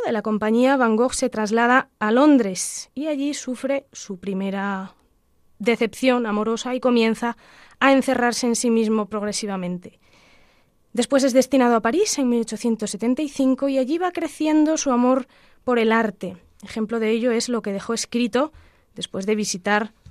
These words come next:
una exposición de dibujos de Jean-François Millet, un pintor realista de la, de la escuela de Barbizon.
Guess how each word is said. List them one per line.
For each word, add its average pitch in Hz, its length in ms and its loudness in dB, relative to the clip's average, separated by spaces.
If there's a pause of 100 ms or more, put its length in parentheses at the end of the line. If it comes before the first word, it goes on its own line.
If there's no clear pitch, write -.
(100)
una 196 720 0
exposición 202 720 -2
de 262 80 4
dibujos 220 680 -4
de 185 520 -8
Jean-François 208 640 -4
Millet, 226 500 -4 (100)
un 208 120 -12
pintor 196 320 -6
realista 196 580 -4
de 175 120 -8
la, 175 340 -12
de 202 100 -10
la 185 60 -8
escuela 208 300 -4
de 202 100 -4
Barbizon. 196 520 -8